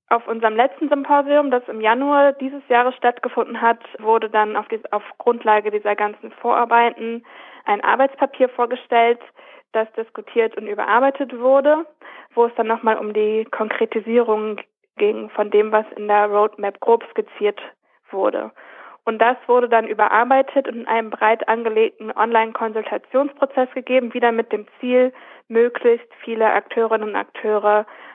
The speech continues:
aus der Public Health Fachgemeinschaft an dem Prozess zu beteiligen.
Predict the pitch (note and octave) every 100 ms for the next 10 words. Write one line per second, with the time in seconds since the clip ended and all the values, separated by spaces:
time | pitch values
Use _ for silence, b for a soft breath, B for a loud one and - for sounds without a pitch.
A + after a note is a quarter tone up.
0 | B G3 G#3+ - G#3+ - A3 A3 G#3+ G#3
1 | G3+ - G#3 - G#3+ G#3 G3+ G3+ - G3+
2 | - - - G#3+ G3+ G3+ G#3 - G#3+ -
3 | - - - F#3+ F#3 F#3 -